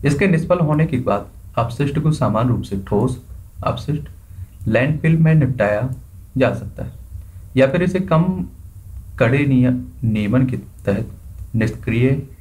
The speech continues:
किया जा सकता है। microwaving, खतरनाक स्वास्थ्य देखभाल अपशिष्ट को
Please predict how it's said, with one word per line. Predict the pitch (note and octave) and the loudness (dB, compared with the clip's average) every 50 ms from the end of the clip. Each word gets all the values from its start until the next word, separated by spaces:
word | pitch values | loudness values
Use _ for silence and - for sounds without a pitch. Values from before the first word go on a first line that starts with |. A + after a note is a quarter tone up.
| - - - - | -20 -12 -4 0
किया | D3+ B2 G2+ | 2 2 2
जा | G2 G2 G2 | 0 -2 -4
सकता | - - - - - - | -6 -8 -10 -10 -12 -14
है। | - - - - - - - - - - - - - - - - - - - - - - - - - - - - - - - | -16 -16 -16 -16 -16 -16 -16 -16 -16 -16 -18 -18 -16 -16 -16 -16 -18 -18 -18 -18 -18 -16 -16 -16 -16 -16 -16 -14 -8 0 2
microwaving, | A#2+ A#2+ B2 B2+ B2+ - E3 E3+ D#3+ D#3+ D#3+ E3 F3+ G3+ G3 - - - - - - - - - - - - - - - - - | 4 4 4 4 2 2 2 2 4 4 4 4 4 2 2 0 -4 -16 -20 -20 -18 -20 -20 -18 -18 -16 -16 -16 -16 -16 -10 -2
खतरनाक | - C#3+ C#3 C#3 D3 D3+ D#3 D#3+ E3+ F#3 G3 F#3+ | -2 0 2 2 4 4 4 4 4 4 2 0
स्वास्थ्य | - - D3+ D3+ D#3 - - B2 | 0 0 2 2 2 0 -2 -2
देखभाल | A#2+ A2+ A2 - - B2+ B2 G#2 G2 G2 - - - - - - | 0 0 0 0 2 2 2 2 2 -2 -6 -8 -12 -10 -4 -2
अपशिष्ट | G#2+ G#2 - - C#3+ C3+ C3+ - - | -2 -2 -2 0 -2 -2 0 -2 -2
को | - D#3+ D#3+ G3 | 0 2 2 2